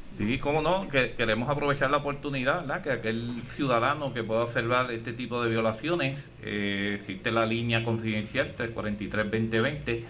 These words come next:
En el área de Ponce también se pueden comunicar, dos ocho cuatro, cuarenta cuarenta. Y así, eh, poder brindar información conducente a que nosotros podamos identificar a estas personas al margen de la ley, fuera del margen de la ley, ¿verdad? Corrigiendo,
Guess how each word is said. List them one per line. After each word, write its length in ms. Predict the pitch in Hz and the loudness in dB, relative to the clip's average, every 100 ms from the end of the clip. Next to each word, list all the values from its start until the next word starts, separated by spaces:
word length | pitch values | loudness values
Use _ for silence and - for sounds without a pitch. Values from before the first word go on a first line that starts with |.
| - - - - - - | -14 -14 -14 -14 -12 -2
En 160 | 107 101 | 0 2
el 80 | 101 | 2
área 260 | 110 117 | 2 2
de 60 | 113 | 0
Ponce 260 | 123 123 | -2 -2
también 320 | 120 117 113 117 | -2 0 0 -2
se 80 | |
pueden 240 | 113 117 113 | 0 2 2
comunicar, 540 | 117 113 110 127 143 | 2 2 2 0 0
dos 220 | 120 117 | 2 2
ocho 160 | 117 110 | 2 0
cuatro, 320 | 117 113 117 | 0 0 -2
cuarenta 520 | 117 113 110 117 117 117 | 0 2 4 2 0 -2
cuarenta. 680 | 117 117 123 170 - 117 117 - - - - | 2 2 2 -2 -4 -4 -4 -14 -16 -18 -8
Y 80 | 127 | 0
así, 360 | 127 120 143 165 | 0 0 -4 -2
eh, 200 | 160 143 | 0 -2
poder 420 | 143 123 123 131 | -2 -2 0 0
brindar 400 | 139 139 127 135 | -2 -2 2 2
información 840 | 143 139 - 135 127 123 120 143 160 | 2 -4 0 0 0 -2 -2 -4 -2
conducente 640 | 139 123 113 127 147 143 | 0 2 2 0 0 0
a 60 | 120 | 2
que 80 | |
nosotros 380 | 113 107 117 120 | 0 -2 -4 -4
podamos 480 | 117 117 120 127 123 | -2 2 2 2 0
identificar 520 | 117 113 110 110 113 | 0 0 -2 -2 0
a 20 | |
estas 180 | 117 117 | 0 -2
personas 600 | - 110 123 120 123 110 - | -4 -4 -4 -2 -2 -2 -4
al 160 | 107 98 | -2 0
margen 320 | 104 110 113 | 0 0 0
de 80 | 113 | 2
la 140 | 113 | 2
ley, 220 | 131 135 | 2 0
fuera 380 | 110 - 110 123 | -2 0 2 4
del 120 | 117 | 4
margen 260 | 113 123 117 | 2 0 0
de 80 | 113 | 0
la 120 | 110 | 0
ley, 180 | 131 113 | 0 -2
¿verdad? 300 | 101 110 127 | -4 -6 -4
Corrigiendo, 460 | 104 101 113 101 | -4 -4 -2 -4